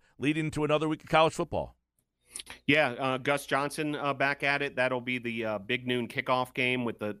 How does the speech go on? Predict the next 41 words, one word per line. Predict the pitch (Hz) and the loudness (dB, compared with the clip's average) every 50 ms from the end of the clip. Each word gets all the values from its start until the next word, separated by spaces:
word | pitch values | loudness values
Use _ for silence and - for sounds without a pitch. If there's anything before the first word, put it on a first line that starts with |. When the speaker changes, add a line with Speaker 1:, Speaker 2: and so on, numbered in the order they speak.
| - | -12
Speaker 2:
the | 107 | -14
pregame | 95 - - 131 123 120 120 117 113 117 110 | -12 -6 -4 -2 -2 0 0 -2 -2 -2 -4
show | - - 117 117 113 | -2 0 0 0 0
is | 107 - | -2 -2
there | - 117 113 113 113 113 113 110 107 - _ _ - - - - - | -2 -2 0 2 2 2 0 -2 -4 -8 _ _ -20 -20 -20 -16 -10
as | 101 104 101 92 - | -6 -4 -4 -4 -2
well, | 101 117 127 131 127 127 123 120 - | 2 4 4 4 4 2 2 0 -2
Iowa | 104 107 110 110 113 113 113 110 113 110 110 - 104 | -2 -2 -2 -2 -2 -4 -2 -2 -2 -4 -4 -6 -8
and | 104 104 104 104 | -10 -8 -8 -8
Ohio | 104 98 107 104 101 95 90 | -8 -8 -6 -6 -6 -6 -8
State. | - - - 151 147 143 135 135 - _ _ - - - - | -8 -2 0 2 2 2 2 -2 -6 _ _ -20 -12 -2 2
Uh, | 110 113 113 110 107 | 4 4 4 4 4
Cincinnati | 104 - - 175 165 160 - 147 156 151 151 147 147 | 2 0 0 0 0 0 0 2 2 2 2 2 0
S | 143 143 - 156 | -2 -2 -2 -4
M | 139 139 | -4 -2
U, | 135 143 160 190 233 - | -2 -2 -2 -2 -2 -2
that's | 139 131 - - | -4 -4 -4 -4
the | 135 | -4
Mark | 123 127 131 127 - | -2 -2 -2 -2 -2
Jones | - 135 135 131 131 131 131 123 - - | -2 -2 0 0 0 0 -2 -4 -4 -2
R | - 120 127 127 | 0 0 0 0
G | 123 - 135 123 120 - - | -2 -2 -2 -4 -4 -6 -10
three | - 113 120 135 139 151 160 165 - _ _ _ _ _ _ | -10 -6 -4 -2 -2 -2 -4 -6 -10 _ _ _ _ _ _
team. | - - 160 156 160 170 180 180 - _ _ _ _ - | -4 0 2 2 2 2 0 -2 -6 _ _ _ _ -2
Uh, | - 123 123 117 | 0 2 2 2
so | 117 - - 135 | 2 2 0 0
a | 127 | 0
couple | - - 147 - 147 | 0 -2 -2 -2 -2
straight | - - - 147 143 123 | -4 -2 -2 -2 -2 0
weeks | 120 131 135 135 - | -2 -2 -2 -4 -2
that | - 127 117 | -4 -2 0
R | 113 120 127 | 0 0 0
G | 123 120 120 117 | 0 -4 -6 -6
three | 120 - 127 131 127 | -4 -4 -4 -4 -4
is | 120 | -2
back | - 120 117 113 - - | -2 0 0 0 -2 -4
in | 113 | -6
his, | 117 113 110 107 - - - | -4 -4 -6 -6 -8 -12 -8
you | - 113 | -4 -4
know, | 113 110 107 98 - - - | -2 0 -2 -2 -4 -4 -4
uh, | 101 98 95 95 | -2 -2 -2 -4